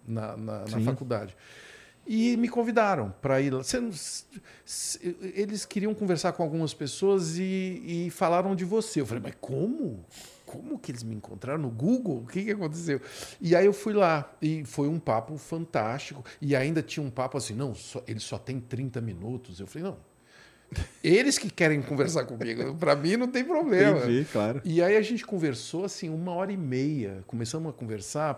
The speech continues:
Speaker 1: porque no meio do papo eles faziam perguntas muito estranhas, assim, pro-, perguntas provocadoras e tal. É, "Porra, você é um cara que une tecnologia e comunicação, então o Brasil, qual é co-, disso?" É, enfim, ficaram me cutucando.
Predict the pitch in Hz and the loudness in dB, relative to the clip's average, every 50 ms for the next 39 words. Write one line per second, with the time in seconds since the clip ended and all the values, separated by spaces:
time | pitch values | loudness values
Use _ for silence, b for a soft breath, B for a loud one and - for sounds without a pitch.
0 | - - 147 151 135 - 170 170 180 196 208 202 190 185 196 208 226 220 208 165 | -4 -6 -6 -4 -2 0 0 2 4 4 4 6 6 8 6 6 6 4 0 -2
1 | 143 127 120 - - 156 165 165 147 - - - 107 - 131 123 120 - 143 135 | -4 -6 -6 -6 -4 -4 -2 -2 -4 -4 -6 -8 -6 -4 -4 -4 -2 -2 -2 -2
2 | 151 165 151 - 160 139 139 160 156 - 170 185 220 247 247 - - - - 185 | -2 -4 -4 -2 -4 -2 -4 -6 -8 -6 -6 -4 -4 -4 -4 -6 -6 -6 -4 -2
3 | 165 160 160 170 180 196 196 - B B B B B B B - 123 113 - - | 0 0 0 -2 -4 -6 -8 -12 B B B B B B B -8 -6 -8 -8 -10
4 | - - 113 - 113 - - 120 107 117 143 143 - 143 117 98 90 - - - | -12 -12 -10 -10 -6 -2 -2 -2 0 0 -2 -2 -2 -2 -4 -4 -6 -10 -12 -16
5 | - _ _ _ _ _ - 123 123 101 104 92 - - 82 78 82 120 151 165 | -18 _ _ _ _ _ -12 -10 -8 -8 -8 -10 -10 -12 -12 -8 -4 0 0 2
6 | 151 127 107 104 95 95 98 - - - 131 139 139 143 - B B B B B | 2 2 0 -2 -4 -8 -10 -8 -4 0 0 0 0 -2 -4 B B B B B
7 | B B B B B B _ _ - 120 113 113 107 101 101 101 - _ - 226 | B B B B B B _ _ -6 -4 -2 -2 -2 -4 -4 -6 -8 _ -6 -4
8 | 175 120 98 101 104 104 120 117 117 - - 180 180 160 143 - - 156 139 139 | -4 -4 -4 -6 -8 -8 -8 -6 -6 -6 -6 -6 -4 -6 -6 -4 -2 0 0 0
9 | - - 135 139 143 143 143 131 120 120 - 131 120 120 131 123 117 120 113 110 | -2 -2 -2 0 0 0 0 0 -2 -2 -4 -4 -4 -4 -4 -4 -4 -4 -4 -4
10 | 120 120 120 - 123 120 107 101 - 98 92 - - - - 156 165 160 147 131 | -6 -6 -8 -8 -8 -8 -8 -8 -10 -12 -12 -12 -10 -8 -6 -4 -4 -2 -4 -4
11 | 113 - - 139 135 123 120 117 117 110 104 110 135 143 139 127 - - 143 139 | -6 -6 -6 -6 -4 -4 -4 -4 -4 -6 -6 -6 -6 -4 -4 -4 -2 -2 0 0
12 | 135 131 127 - - 135 127 113 117 143 170 165 - - 123 117 123 131 160 202 | 0 0 -2 -4 -6 -8 -6 -4 -2 -2 0 -2 -2 -4 -6 -4 -2 -2 -2 -2
13 | 277 - - 113 98 - - 190 190 208 208 208 196 - 196 - 202 - - 131 | -2 -4 -6 -6 -6 -4 -2 -2 0 2 0 0 0 -2 -4 -4 -4 -6 -4 -4
14 | 113 110 98 | -4 -4 -6